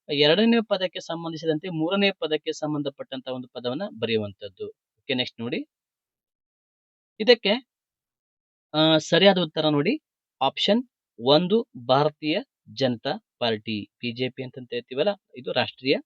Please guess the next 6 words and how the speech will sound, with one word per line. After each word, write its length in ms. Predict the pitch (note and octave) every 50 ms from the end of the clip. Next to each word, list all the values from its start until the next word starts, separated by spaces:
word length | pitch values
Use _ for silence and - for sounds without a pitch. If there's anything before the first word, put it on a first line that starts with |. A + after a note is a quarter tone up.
| _ _
ಪಕ್ಷ 260 | - A2+ - - - C3+
ಆಗಿರುವಂತದ್ದು. 720 | A#2+ A#2 A2 A2 A2 A2 G#2+ G#2 - - G#2 F#2+ G#2 A2 - B2
ಓಕೆ, 140 | B2 - D3+
ನೆಕ್ಸ್ಟ್ 240 | D#3 D3+ - - D3
ನೋಡಿ, 160 | D#3 G#3 E4 - _ _ _ _ _ _ _ _ _ _ _ -
ಭಾರತ 420 | D3+ C#3 D3+ F#3 B3+ C#4+ D4+ -